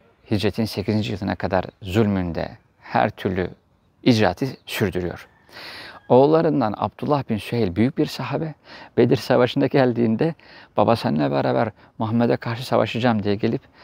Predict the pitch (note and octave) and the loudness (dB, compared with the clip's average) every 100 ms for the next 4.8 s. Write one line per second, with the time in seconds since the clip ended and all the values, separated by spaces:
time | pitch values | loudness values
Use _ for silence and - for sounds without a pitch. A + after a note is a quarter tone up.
0 | - - A2 A2+ A#2 A2+ A2 G#2+ G#2 G#2+ | -18 -2 0 4 4 4 2 0 0 -4
1 | G#2+ G#2+ - G#2+ G#2 G2+ A#2 A2 G2+ G#2 | -2 -4 0 -2 -2 -4 -4 -2 -2 -2
2 | G2 G#2 A#2+ - - - A2+ A2 A2 G#2+ | -2 -4 -6 -10 -20 -4 0 2 2 2
3 | A2 G2 G2 G2+ G2+ G2 - G2 A2 A#2 | 0 0 -4 -6 -4 -6 -4 -2 0 -2
4 | - G2+ A2 A2 G#2+ - A2 A#2+ | -4 -4 -2 -2 -2 0 0 0